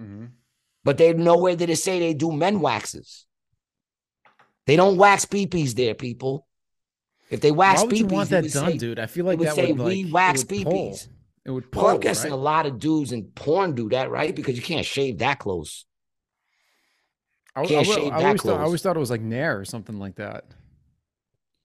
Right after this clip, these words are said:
Speaker 2: You think it's that easy? You look at, if you watch porn, the motherfuckers are smooth as, like, babies' asses.
Speaker 1: Like a seal, right?
Speaker 2: Yeah, like little seals. <laughs> You gotta be getting it waxed.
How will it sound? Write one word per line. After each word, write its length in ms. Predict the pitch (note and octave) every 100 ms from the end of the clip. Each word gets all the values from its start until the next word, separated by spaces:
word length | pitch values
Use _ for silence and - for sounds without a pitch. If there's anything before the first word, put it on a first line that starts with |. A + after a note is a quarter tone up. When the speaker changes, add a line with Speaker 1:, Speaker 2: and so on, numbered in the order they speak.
| _
Speaker 2:
You 80 | A#2+
think 180 | D#3 D3
it's 80 | A2+
that 180 | C#3
easy? 440 | D3+ D3+ C3 D3 B2+ _ _ _ _ _ _ _ _ _ _ _ _ _ _ _ _ _ _ _ _ _ _ -
You 140 | C3
look 160 | E3 D#3+
at, 80 | C3+
if 120 | D3 C3
you 100 | C#3+
watch 280 | F3 D3+ -
porn, 300 | F3 D3+ A#2
the 60 |
motherfuckers 460 | C#3 C#3+ C3 A#2 G2
are 60 |
smooth 480 | F#2+ - C3 C#3+ B2+
as, 120 | A#2
like, 200 | A#2+ B2 G#2+
babies' 320 | C#3 C3 C3
asses. 540 | E3+ C3 - C#2+ - _ A2+
Speaker 1:
Like 120 | G#2
a 60 |
seal, 320 | - - C#3+ F#2
right? 340 | G2+ G#2 C#3+ C3 _ _ _
Speaker 2:
Yeah, 300 | C#3 E3+ C3
like 160 | F#2+ G2+
little 180 | C3+ C3+
seals. 540 | - D#3+ B2+ G2+ - _
<laughs> 20 | _ _ _ _ _ _ - - - _
You 100 | -
gotta 200 | E3+ F3+
be 80 | C3+
getting 220 | B2+ A#2
it 80 | G2+
waxed. 540 | G#2+ D3+ C3+ - -